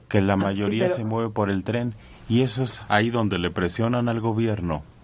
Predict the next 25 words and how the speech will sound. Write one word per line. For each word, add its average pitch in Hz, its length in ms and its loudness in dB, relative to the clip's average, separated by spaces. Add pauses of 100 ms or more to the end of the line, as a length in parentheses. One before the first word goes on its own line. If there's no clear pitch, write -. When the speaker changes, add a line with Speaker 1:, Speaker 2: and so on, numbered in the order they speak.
(1300)
Speaker 1:
que 107 80 4
prefiere 139 380 0
tenerlos 123 540 0
allá 92 180 0
en 107 80 2
la 101 80 0
frontera 87 480 -2
norte 85 420 -4 (520)
que 95 160 4
aquí 113 260 0
Speaker 2:
Ujú. 127 80 -2
Speaker 1:
atravesados 98 720 -4
todo 95 220 0
el 90 80 -2
país. 117 520 -4 (960)
Y 87 160 2
ahí 87 200 0
fue 98 200 -2
donde, 95 380 -2
como 87 320 -2
dice 85 360 -4
Dora, 87 360 -4 (320)
obtuvieron 85 720 -2
una 85 240 -4
ganancia. 76 600 -6